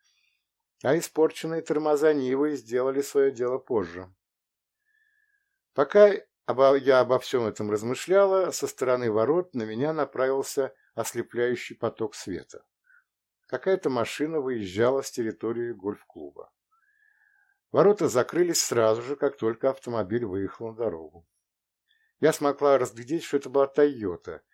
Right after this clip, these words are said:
и даже увидела номера. Записав номер автомобиля в свой ежедневник,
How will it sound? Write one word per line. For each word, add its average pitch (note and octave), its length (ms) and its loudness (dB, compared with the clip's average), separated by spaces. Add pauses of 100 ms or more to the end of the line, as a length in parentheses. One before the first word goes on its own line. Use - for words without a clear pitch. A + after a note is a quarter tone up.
(160)
и A2+ 100 -4
даже D3+ 340 2
увидела A#2+ 400 -4
номера. G#2 560 -6 (920)
Записав G#2+ 540 -2 (160)
номер G#2 320 -4
автомобиля G2+ 600 -6
в - 60 -16
свой G2 240 -6
ежедневник, C#3+ 680 -8